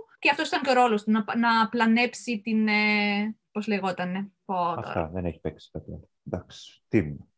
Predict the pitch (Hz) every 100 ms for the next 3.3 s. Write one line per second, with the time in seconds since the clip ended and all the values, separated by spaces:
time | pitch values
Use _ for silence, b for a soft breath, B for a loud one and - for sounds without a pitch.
0 | _ 98 101 - 98 95 98 214 175 -
1 | - 277 196 208 - 110 107 104 135 139
2 | 131 135 131 120 120 139 147 123 135 139
3 | 147 143